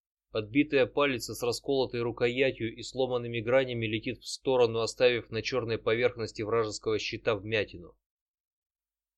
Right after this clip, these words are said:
Шаломанар пошатнулся, но высидел страшный удар. А в следующий миг крылатая тварь обрушилась между крышами на вершину трупного завала, где одни нелюди бились с другими.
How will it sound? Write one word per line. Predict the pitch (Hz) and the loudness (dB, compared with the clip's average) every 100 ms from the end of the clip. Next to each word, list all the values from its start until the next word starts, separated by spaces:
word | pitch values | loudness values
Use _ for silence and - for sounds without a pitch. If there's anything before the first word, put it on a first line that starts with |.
| _ | _
Шаломанар | - 123 127 131 135 143 139 | -6 0 2 0 0 -2 0
пошатнулся, | 131 123 131 139 147 135 139 | -2 0 -2 -2 -4 -2 -4
но | 131 131 | -4 0
высидел | 147 139 107 107 | 0 0 -2 -2
страшный | - - 113 - 107 | -2 0 0 0 -4
удар. | 107 104 104 90 - _ _ _ _ _ - | -4 0 0 -2 -8 _ _ _ _ _ -14
А | 98 | -10
в | |
следующий | - 110 139 151 147 127 - 123 | -8 0 2 4 4 2 0 -2
миг | 120 101 - _ _ _ _ _ _ _ _ _ _ _ - | -4 -4 -8 _ _ _ _ _ _ _ _ _ _ _ -14
крылатая | - 131 143 143 147 139 | -4 0 0 0 0 0
тварь | 123 147 143 | 0 0 0
обрушилась | 117 123 143 - 135 120 123 | 0 -2 -2 -2 -2 -2 -4
между | 123 113 120 | -6 -4 -2
крышами | 139 143 139 123 120 | 0 0 0 -4 -2
на | 117 | -2
вершину | 120 127 - 147 131 120 | -2 -2 0 -2 -2 -4
трупного | 139 135 - 120 117 | -2 -2 0 2 2
завала, | 104 131 127 120 98 95 - | 2 2 6 4 4 -2 -10
где | 101 117 | -4 2
одни | 120 107 123 143 | 4 2 -2 -4
нелюди | 135 131 110 104 110 | 0 0 0 -2 -6
бились | 98 120 113 104 | -4 -2 -2 -6
с | 98 | -6
другими. | 110 117 113 104 87 | -4 -4 -4 -6 -8